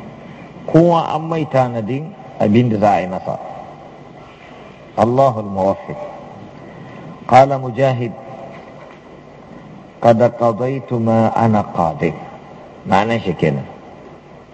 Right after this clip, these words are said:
Na riga na yanke abin da zan yanke. Sai neman ceto kawai.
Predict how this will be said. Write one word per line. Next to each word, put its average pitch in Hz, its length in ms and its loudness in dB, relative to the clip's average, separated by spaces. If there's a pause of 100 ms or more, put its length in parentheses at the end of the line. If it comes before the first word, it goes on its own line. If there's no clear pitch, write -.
(1300)
Na 110 240 4
riga 117 240 0
na 113 240 0
yanke 117 640 0 (160)
abin 104 340 2
da 107 140 -2
zan 98 160 -2
yanke. 87 400 -4 (2750)
Sai 113 160 6
neman 110 320 4
ceto 80 320 -2
kawai. - 320 -2